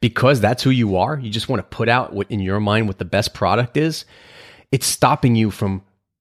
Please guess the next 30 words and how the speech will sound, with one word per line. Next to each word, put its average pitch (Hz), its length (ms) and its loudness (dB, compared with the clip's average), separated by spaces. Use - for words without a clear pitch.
releasing 104 500 0
that 90 180 -2
product - 420 -2
or 95 40 -8
releasing 95 440 -2
that 90 160 -4
service 87 500 -4
or 92 60 -6
putting 110 420 -2
out 98 200 2
a 85 80 -2
certain, 80 400 -8
doing, 101 580 0
putting 151 220 0
out 110 80 0
a 95 40 0
certain 95 680 -4
platform 95 520 -2
or 95 80 -4
whatever 139 300 2
it 113 40 2
is, 101 60 -2
or, 131 180 -6
or 147 140 -2
just 156 180 -4
maybe 139 160 2
completing 131 520 2
a 87 40 -4
project. - 680 -6
And 107 280 0